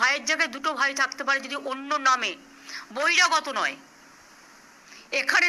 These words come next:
থাকছে, তার পরিবার আছে, তার অন্য কোনো আর্নিং নেই, তারটা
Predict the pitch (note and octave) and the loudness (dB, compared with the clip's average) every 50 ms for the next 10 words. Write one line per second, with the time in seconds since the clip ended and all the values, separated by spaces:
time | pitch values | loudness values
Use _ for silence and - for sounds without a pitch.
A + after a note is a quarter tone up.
0 | - - D#4+ D4+ D4+ - E4+ D#4+ F4+ E4+ - - D4 D4 D#4 D#4 E4+ E4 D#4+ C#4+ | 4 4 2 2 2 2 -2 2 2 2 2 0 -2 -4 0 2 2 2 2 2
1 | - - A3+ G#3 - B3+ C4 C#4 C#4 - - - D4 C#4+ C#4+ D4+ D#4 D#4 D#4+ D#4+ | 0 -2 -4 0 0 0 0 0 -4 -10 -10 -8 -8 -8 -6 -4 -4 -4 -4 -2
2 | D4+ D4+ C#4 B3+ C4 C4 C4 C4+ C#4 C4 C4+ C4+ C#4+ C#4+ A#3 E3 D#3 - - - | 0 2 4 4 4 4 2 -2 -4 -6 -4 -2 -2 -2 -2 -6 -10 -16 -20 -20
3 | - - - - - - - - - - - - - - _ _ _ _ _ _ | -20 -20 -20 -20 -20 -20 -20 -20 -20 -20 -20 -20 -20 -20 _ _ _ _ _ _
4 | _ _ _ _ _ _ _ _ _ - C4 A#3+ A#3+ - - | _ _ _ _ _ _ _ _ _ -2 -2 -2 -2 0 0